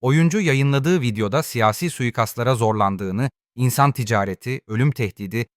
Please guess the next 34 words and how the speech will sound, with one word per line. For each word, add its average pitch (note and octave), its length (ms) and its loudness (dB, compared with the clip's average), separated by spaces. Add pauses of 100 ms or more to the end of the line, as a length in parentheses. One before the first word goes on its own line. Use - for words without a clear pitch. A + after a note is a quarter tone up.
(140)
psikolojik C3+ 480 -2
şiddet B2+ 420 -2
ve C3 120 0
istismara B2+ 580 0
maruz A2+ 360 2
kaldığını G#2 420 -2
ileri F#2+ 260 -6
sürdü. F2+ 360 -12 (680)
Videoda, D3 500 4 (260)
"Hayatım B2+ 480 4
boyunca C#3 320 2
yaşamadığım A#2+ 640 0
dehşeti A2+ 460 -2
burada E3 240 2
yaşadım." G#2+ 460 0
diyen G#2+ 220 0
Miraloğlu, A2 720 0 (260)
A A#2+ 180 4
B B2 160 2
D'de B2 420 0
organize B2 520 0
suç F3 240 -4
şebekeleri A#2 520 0
tarafından A#2 580 0
hedef A#2+ 280 0
alındığını G#2 500 -2 (320)
ve A#2+ 120 2
medya D3+ 360 2
kılıfı B2+ 280 -2
altında A#2 380 2
işlendiğini A#2 640 0
iddia A2 400 2
ettiği G#2 300 -4
suçların A#2+ 580 -2